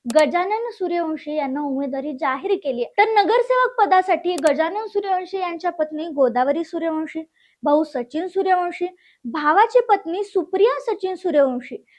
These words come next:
मेवना युवराज वाघमारे, भाच्याची पत्नी रीना अमोल व्यवहारे या सगळ्यांनाच उमेदवारी दिली आहे. म्हणजे ऐकताना आश्चर्य वाटतं. विशेष म्हणजे भाजप नांदेड जिल्ह्यात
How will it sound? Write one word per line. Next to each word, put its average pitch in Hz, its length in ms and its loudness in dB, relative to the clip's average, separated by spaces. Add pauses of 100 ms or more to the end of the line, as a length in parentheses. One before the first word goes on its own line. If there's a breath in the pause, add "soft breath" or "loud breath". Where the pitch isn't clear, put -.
(120 soft breath)
मेवना 381 580 4
युवराज 440 440 4
वाघमारे, 285 480 0 (300)
भाच्याची 311 560 0
पत्नी 359 500 0
रीना 339 460 0
अमोल 403 280 0
व्यवहारे 349 540 0 (400)
या 349 320 0
सगळ्यांनाच 415 800 0
उमेदवारी 359 440 0
दिली 254 220 -4
आहे. - 120 -10 (280)
म्हणजे 285 180 0
ऐकताना 359 680 0
आश्चर्य 427 420 0
वाटतं. - 360 0 (420 soft breath)
विशेष 415 380 6
म्हणजे 370 360 2
भाजप 359 480 0
नांदेड 302 460 0
जिल्ह्यात 277 480 0